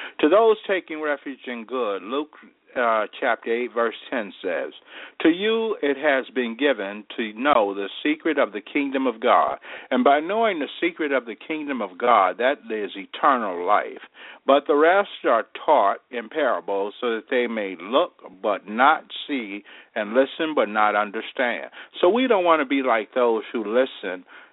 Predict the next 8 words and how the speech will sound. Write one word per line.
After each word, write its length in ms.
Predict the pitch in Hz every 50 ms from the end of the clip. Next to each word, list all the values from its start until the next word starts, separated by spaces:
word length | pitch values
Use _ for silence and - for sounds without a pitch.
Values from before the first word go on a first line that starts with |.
| _ _ _
uh, 260 | 127 113 104 101 98
but 220 | 92 90 98 -
don't 240 | - 131 127 120 117
understand, 960 | 120 117 110 101 104 - - - - 117 117 113 104 85 78 82 85 87 92 _ - - - _ _
or 200 | - 101 98 92
look 400 | 95 101 113 135 147 120 - - _ _
but 200 | _ 107 98 -
don't 280 | - 117 113 110 - -